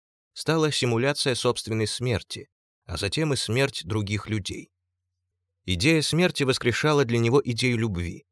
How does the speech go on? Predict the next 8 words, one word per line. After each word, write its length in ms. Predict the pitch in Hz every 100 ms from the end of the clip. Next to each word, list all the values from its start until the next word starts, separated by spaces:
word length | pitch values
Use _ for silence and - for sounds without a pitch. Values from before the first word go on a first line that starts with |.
| _ _ _
Когда 300 | - 82 120
симуляция 540 | - 98 98 104 - 87
заканчивалась 840 | 87 147 147 - 80 80 - - _
и 100 | 87
в 80 | 80
дело 240 | 92 120
вступала 420 | 104 98 107 107 98
реальность, 640 | 90 107 139 143 -